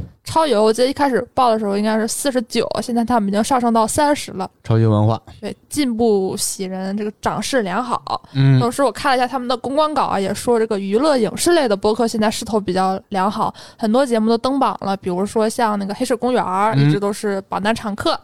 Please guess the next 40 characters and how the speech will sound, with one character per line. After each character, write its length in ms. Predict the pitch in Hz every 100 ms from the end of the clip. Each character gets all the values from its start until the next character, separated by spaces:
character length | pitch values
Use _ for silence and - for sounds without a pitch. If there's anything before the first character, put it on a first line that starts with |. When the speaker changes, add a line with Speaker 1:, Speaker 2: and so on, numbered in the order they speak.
| -
Speaker 2:
没 160 | 101
错。 260 | 98 107 107 _ _ _ -
Speaker 1:
然 100 | 220
后 80 | -
还 120 | 247
有 120 | 269
一 80 | 220
个 80 | 240
特 200 | - 262
别， 360 | 220 214 226 - _ _ -
呃， 220 | 196 196
正 200 | 254 330
经 180 | 208 160
的 120 | 156
新 200 | - 196 180
闻， 260 | - - 208
就 60 |
是 80 | 196
荔 180 | 233 247
枝 280 | 196 233 247
发 240 | - 254
财 200 | 262 -
报 380 | 196 262 294 226
了。 100 | 170 -
他 160 | - 302
这 120 | 330
个 100 | 311
财 240 | - 208
报 240 | 202 294 254
我 140 | 185
大 120 | -
概 140 | 262 262
看 240 | - 339
了 80 | 196
一 40 |
下， 140 | 202 196
我 80 |
觉 120 | 196 202
得 120 | 233
说 220 | 285 269